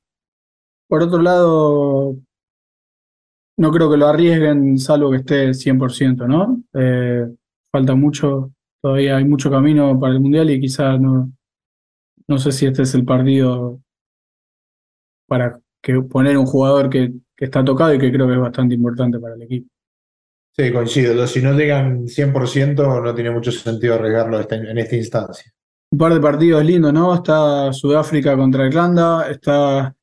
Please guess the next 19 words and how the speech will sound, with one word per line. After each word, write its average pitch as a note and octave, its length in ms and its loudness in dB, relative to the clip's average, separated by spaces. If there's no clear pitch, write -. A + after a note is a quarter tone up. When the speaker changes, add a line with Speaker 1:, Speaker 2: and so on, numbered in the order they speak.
Speaker 1:
Australia D3 400 0
contra C3 260 2
Gales. E3 680 0
Este, B2+ 640 0
nos C3+ 100 2
vamos D3 160 4
a C#3+ 40 2
divertir C#3 380 0
el A#2 160 -2
fin B2+ 160 -2
de A#2+ 60 -4
semana. A#2+ 340 -10
Italia D3+ 420 2
contra C#3+ 220 2
Uruguay E3 480 2
también D#3 580 0
el, B2 220 0
el B2+ 220 0
miércoles. D3+ 680 0